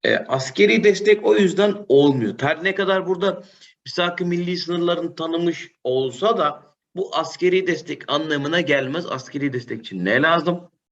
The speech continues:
E, asker göndermesi lazım, silah göndermesi lazım. Böyle bir şey var mı? Yok. O zaman cevap bir ve iki olur A şıkkı. Geldik diğer soruya.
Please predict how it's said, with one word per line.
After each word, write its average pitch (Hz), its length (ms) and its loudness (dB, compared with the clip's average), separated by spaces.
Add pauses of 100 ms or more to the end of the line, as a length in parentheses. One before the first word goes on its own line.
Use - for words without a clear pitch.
(580)
E, - 60 -2
asker 160 400 2
göndermesi 113 640 -4
lazım, 92 240 -6
silah 135 440 0
göndermesi 104 580 -4
lazım. - 260 -10 (600)
Böyle 131 200 4
bir 120 60 0
şey 123 160 4
var 110 160 4
mı? 160 280 0 (220)
Yok. - 460 -2 (300)
O 170 160 6
zaman 104 400 0
cevap 170 720 2
bir 190 300 4
ve 190 520 2
iki 165 280 0
olur 165 320 2
A 143 200 4
şıkkı. - 340 -16 (1000)
Geldik 139 560 -4 (500)
diğer 127 540 2 (100)
soruya. 78 760 -8